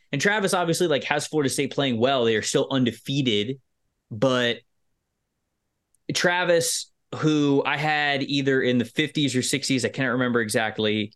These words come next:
in the preseason big board, I lowered him a decent amount because I'm just worried that he's not, he's just not an N F L quarterback. He, he,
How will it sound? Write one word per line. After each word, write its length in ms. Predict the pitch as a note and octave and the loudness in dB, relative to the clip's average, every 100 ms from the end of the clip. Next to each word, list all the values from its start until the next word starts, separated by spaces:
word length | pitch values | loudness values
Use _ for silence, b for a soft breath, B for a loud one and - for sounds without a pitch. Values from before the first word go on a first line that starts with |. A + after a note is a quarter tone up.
| _ _ - | _ _ -4
in 480 | B2+ A#2+ A2+ G#2+ G#2+ - | 0 0 2 0 -2 -4
the 140 | A#2+ G#2+ | -4 0
preseason 460 | C#3+ C3 C3+ A#2 | 0 0 0 0
big 180 | A2+ G2+ | -2 0
board, 400 | G#2+ G#2+ G2+ G2 _ _ _ _ _ _ _ D#3+ | 0 2 0 -4 _ _ _ _ _ _ _ -2
I 80 | |
lowered 380 | F#3 F3 E3 E3 | 2 4 4 4
him 160 | E3+ D#3 | 2 0
a 40 | |
decent 400 | C3 C#3+ C#3 B2+ | 0 0 0 0
amount 380 | A#2 C#3 D3 A2+ | 0 0 -2 -4
because 600 | A#2 - A#2+ A2+ G#2 - _ _ _ _ _ - | -4 0 0 0 -2 -6 _ _ _ _ _ -6
I'm 160 | C#3 C3+ | -4 -2
just 480 | - D3 D3 - B2+ | 0 0 0 -4 -2
worried 640 | A#2+ B2 B2 A2+ G#2+ - _ _ _ _ _ _ | 2 4 2 0 -2 -6 _ _ _ _ _ _
that 80 | B2+ | -2
he's 180 | B2+ A2+ | -2 0
not, 340 | A#2+ A2+ A2 | 0 0 0
he's 240 | C3 B2 G#2+ | -2 -2 -2
just 260 | C#3+ C3+ | -2 2
not 240 | C3 A#2+ A2 | 2 2 0
an 80 | |
N 100 | A2 G#2+ | 0 -2
F 120 | - | -2
L 80 | F2+ | -4
quarterback. 500 | F#2+ F2+ F2 F#2+ _ _ _ _ | -6 -12 -14 -18 _ _ _ _
He, 240 | C3+ D3+ - | -4 -4 -4
he, 340 | D3 C3+ D#3+ | -4 -2 -4